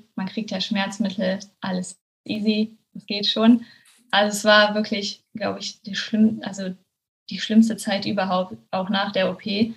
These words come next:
weil es hat wirklich richtig, richtig lange gedauert, bis ich dieses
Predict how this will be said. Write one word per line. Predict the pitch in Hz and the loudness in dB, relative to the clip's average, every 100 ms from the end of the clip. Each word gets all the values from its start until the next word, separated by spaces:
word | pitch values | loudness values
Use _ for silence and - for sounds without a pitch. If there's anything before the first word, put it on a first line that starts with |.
| - _ _ - | -16 _ _ 0
weil | 202 | 0
es | 202 | 4
hat | 220 214 | 2 2
wirklich | 214 220 220 - - | -4 0 -2 -2 0
richtig, | 226 226 226 226 | 0 0 -2 0
richtig | 226 226 | 0 0
lange | 208 208 202 | -2 -2 -4
gedauert, | 196 202 202 202 202 | -4 -4 -2 -2 -6
bis | 220 - | -12 -12
ich | - | -12
dieses | - 190 190 - | -12 -10 -12 -14